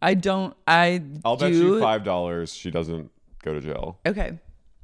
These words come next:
Speaker 1: I'll bet you five dollars that Jen Shah absolutely gets sentenced to at least a month in prison. <laughs>
Speaker 2: Elizabeth Holmes,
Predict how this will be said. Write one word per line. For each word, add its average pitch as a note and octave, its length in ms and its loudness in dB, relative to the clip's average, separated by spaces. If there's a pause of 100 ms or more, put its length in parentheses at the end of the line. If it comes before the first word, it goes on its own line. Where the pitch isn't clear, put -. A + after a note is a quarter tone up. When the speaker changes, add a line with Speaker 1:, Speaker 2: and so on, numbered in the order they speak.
(140)
Speaker 1:
I'll E3+ 80 -2
bet E3+ 200 2
you D#3+ 260 -2
five C#3+ 340 -2
dollars C3+ 460 -2
that C#3+ 160 -8
Jen C3 260 0
Shah C3 280 -2 (100)
absolutely B2 540 0
gets - 220 0
sentenced A#2+ 760 -4
to B2+ 320 2
at F#2+ 220 -2
least D#3+ 560 -4
a A#2+ 60 -2
month B2 340 -2
in A#2+ 160 -4
prison. D3 640 -4 (420)
<laughs> - 400 -18 (400)
Speaker 2:
Elizabeth C#3+ 480 0
Holmes, D3+ 720 -2